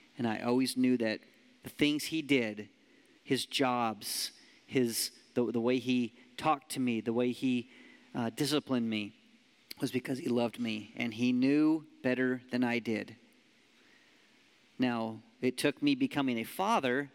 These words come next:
<laughs> to understand that fully, but as I got older, I understood it too. And so a lot of us do the same thing. Maybe if you're here and you have, like, between twelve and fifteen-year-olds,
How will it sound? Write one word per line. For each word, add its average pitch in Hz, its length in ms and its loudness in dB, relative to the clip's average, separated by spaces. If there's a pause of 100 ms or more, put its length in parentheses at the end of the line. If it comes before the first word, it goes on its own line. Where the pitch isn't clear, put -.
(160)
<laughs> - 380 -6
to 147 220 4
understand 196 560 2
that 175 160 4
fully, 208 640 4 (680)
but 165 140 2
as 165 280 4
I 156 100 2
got 151 180 4
older, 156 260 4
I 127 80 2
understood 120 420 0
it - 140 -12
too. - 260 -2 (1600)
And 127 120 2
so 147 160 2
a 143 40 4
lot 170 240 4
of 156 100 0
us - 440 -2 (180)
do 135 100 2
the 131 80 2
same 135 300 0
thing. 151 280 0
Maybe 165 440 2 (160)
if - 160 0
you're 180 140 6
here 185 360 6
and 156 180 2
you 185 140 0
have, 175 480 4 (460)
like, 151 460 2 (440)
between 165 540 0
twelve 185 640 2
and 147 260 0
fifteen-year-olds, 139 1300 0